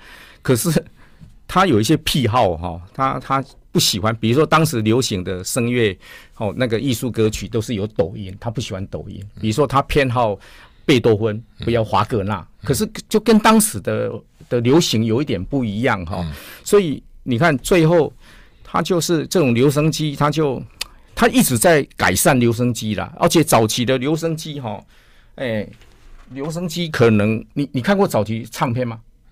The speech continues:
Speaker 2: 嗯，我看多早期吧，你要讲什么？
Speaker 1: 好，来，来，来。
Speaker 2: 嗯，嗯。
Speaker 1: 我刚好有带来哈。
Speaker 2: 嗯。
Speaker 1: 它就像一个可乐桶，你知道吗？因为晚上哈，
Speaker 2: 嗯，
Speaker 1: 要，
Speaker 2: 要演讲，
Speaker 1: 要那个，
Speaker 2: 嗯。
Speaker 1: 哎，所以我要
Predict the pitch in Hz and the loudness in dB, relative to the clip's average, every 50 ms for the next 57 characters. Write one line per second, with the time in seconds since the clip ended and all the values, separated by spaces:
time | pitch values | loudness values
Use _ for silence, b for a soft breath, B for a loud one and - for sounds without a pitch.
0 | _ - 92 90 90 90 90 92 85 76 73 82 85 73 73 78 80 85 - 117 | _ -18 -16 -14 -14 -12 -14 -14 -14 -14 -14 -14 -14 -12 -12 -12 -10 -6 -4 -4
1 | 104 85 107 101 90 - 71 64 - - 73 71 67 - - - 76 80 92 110 | 0 2 2 2 2 0 -4 -4 -6 -8 -10 -10 -10 -12 -14 -14 -8 -2 0 2
2 | 110 110 104 107 107 107 107 107 107 - 80 85 87 - 87 78 - - - - | 4 4 2 0 -2 -4 -4 -6 -8 -8 -8 -10 -10 -8 -10 -12 -12 -12 -18 -20
3 | _ _ _ _ - - - - 120 185 180 185 170 143 107 95 92 - 143 127 | _ _ _ _ -20 -18 -16 -10 -4 -4 -4 -4 -4 -6 -10 -10 -10 -8 -8 -8
4 | 110 98 92 - - 80 - - - - 82 78 78 80 - - - - _ - | -8 -8 -14 -18 -20 -20 -20 -20 -14 -12 -12 -12 -12 -14 -18 -20 -20 -20 _ -20
5 | _ _ _ - - 233 220 254 226 - 254 226 196 190 185 - - - - 113 | _ _ _ -12 -12 -10 -8 -8 -6 -4 -4 -4 -4 -6 -8 -8 -8 -8 -8 -6
6 | 113 131 175 190 170 139 131 117 - - - - 92 85 87 95 98 92 85 - | -4 -4 -4 -4 -4 -6 -8 -10 -16 -20 -18 -16 -16 -14 -14 -16 -16 -16 -16 -14
7 | 135 127 123 110 104 101 - - - - _ - - - _ - - - - - | -10 -10 -8 -8 -10 -12 -16 -18 -20 -20 _ -20 -20 -20 _ -20 -20 -20 -20 -20
8 | - - - - - - - - - - - - - - - - - - - - | -20 -20 -20 -20 -20 -20 -20 -20 -20 -20 -20 -20 -20 -20 -20 -20 -20 -20 -20 -20
9 | - - - - - - - - - - - - - - - - - - - - | -20 -20 -20 -20 -18 -18 -18 -18 -18 -20 -20 -20 -20 -20 -20 -20 -20 -20 -20 -20
10 | - - - - - - - - - 185 202 196 135 123 113 120 - - 175 151 | -20 -20 -20 -20 -20 -20 -20 -16 -10 -8 -6 -6 -6 -6 -8 -6 -4 -4 -4 -4
11 | 131 113 113 107 104 101 95 95 - 151 139 - - - 110 113 117 110 101 101 | -4 -8 -12 -12 -12 -10 -8 -6 -6 -6 -6 -8 -8 -4 -2 0 0 2 2 0
12 | 104 104 104 90 73 64 82 87 87 - - 104 - - 135 131 135 117 95 104 | 0 2 2 0 0 0 -6 -6 -6 -6 -6 -8 -10 -12 -12 -12 -12 -10 -10 -10
13 | 113 127 131 117 | -8 -8 -8 -8